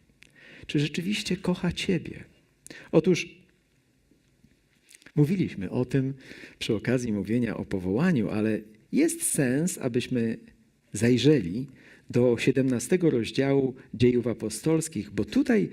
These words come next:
w trzydziestym wersecie czytamy: "Pominąwszy więc czasy niewiedzy", może to troszkę brzmi tajemniczo, ale zapraszam do internetu, do naszych rozważań. "Bóg wzywa teraz",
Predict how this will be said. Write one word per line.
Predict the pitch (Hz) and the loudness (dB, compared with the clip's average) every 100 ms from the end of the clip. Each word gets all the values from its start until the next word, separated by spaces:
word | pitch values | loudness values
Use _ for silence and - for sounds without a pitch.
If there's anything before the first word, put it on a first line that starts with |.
| - - - | -8 -18 -14
w | - | -4
trzydziestym | - 135 240 - 220 | 0 4 2 4 2
wersecie | 147 131 - 220 220 156 | 4 2 2 2 2 0
czytamy: | 143 180 196 175 - - - - - - - | -2 0 2 2 0 -10 -20 -20 -20 -6 4
"Pominąwszy | 180 180 196 262 - - | 4 6 4 0 0 2
więc | 196 196 180 - | 2 2 0 -2
czasy | - 190 - 165 | 0 0 0 0
niewiedzy", | 139 113 92 101 92 - 92 131 214 - - - _ _ - _ _ _ _ _ _ - - _ | 0 0 2 2 2 -2 -2 2 2 0 -6 -20 _ _ -20 _ _ _ _ _ _ -20 -20 _
może | 110 107 | -2 0
to | 107 | -2
troszkę | 104 107 - 107 | -4 -4 -2 -4
brzmi | 107 110 | -2 -4
tajemniczo, | 123 110 110 104 120 - 139 | 0 0 0 0 0 2 2
ale | 104 | 0
zapraszam | 101 92 87 87 101 95 - - | -4 -4 -4 -2 -4 -6 -8 -6
do | 95 | -4
internetu, | 95 92 90 78 80 76 117 | -4 -4 -6 -4 -6 -4 -4
do | 131 | -2
naszych | 90 82 87 - | -4 -4 -6 -8
rozważań. | 85 - 82 85 104 139 - - - - - - | -10 -8 -6 -2 -4 -4 -10 -18 -18 -18 -16 -12
"Bóg | 117 190 269 269 - 143 | 2 6 6 6 0 -4
wzywa | 123 - 247 247 220 | -4 0 2 4 2
teraz", | 208 - 170 170 185 226 - - | 2 4 4 6 2 0 -4 -10